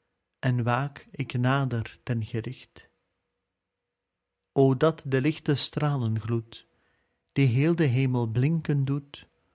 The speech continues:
ook ons, gebukt in druk en pijn, weer uitzicht geeft op zonneschijn. Roepen wij Jezus, hem alleen, met bidden, vasten en geween, opdat het innige gebed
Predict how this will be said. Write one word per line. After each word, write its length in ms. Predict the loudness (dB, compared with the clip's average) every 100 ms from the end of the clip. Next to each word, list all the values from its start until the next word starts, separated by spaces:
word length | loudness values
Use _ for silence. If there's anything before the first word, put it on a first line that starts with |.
| _ _ _ _ _ 0
ook 260 | 0 0
ons, 380 | 0 0 0 -2
gebukt 540 | -2 0 0 -2 -6 -8
in 260 | -4 -4
druk 300 | -2 -2 -4
en 300 | -2 0 0
pijn, 460 | 0 0 0 -4 -10 _ _ _ _ _ _
weer 360 | -2 0 2 0
uitzicht 540 | 0 0 0 -4 -6 -6
geeft 380 | -4 -4 -4 -8
op 160 | -6
zonneschijn. 840 | -4 -2 -2 -6 -8 -8 -8 -8 -12 _ _ _ _ _ _ _ _ _ _ _ _ _ _ _ _ _
Roepen 420 | 0 0 2 2
wij 200 | 4 2
Jezus, 680 | 2 2 0 -2 -6 -8 -2
hem 240 | 2 2
alleen, 680 | 0 -2 0 0 0 -2 -6 _ -20 _ _ _
met 300 | 0 0 2
bidden, 420 | 2 4 2 -2
vasten 600 | -2 -2 -2 -2 -2 0
en 240 | 0 0
geween, 580 | 0 -2 -2 -2 -4 -8 -14 _ _ _ _ _ _ _ _ _
opdat 460 | 0 2 2 2 2
het 200 | -2 -2
innige 500 | 0 2 2 0 0
gebed 540 | -2 -2 -4 -8 -20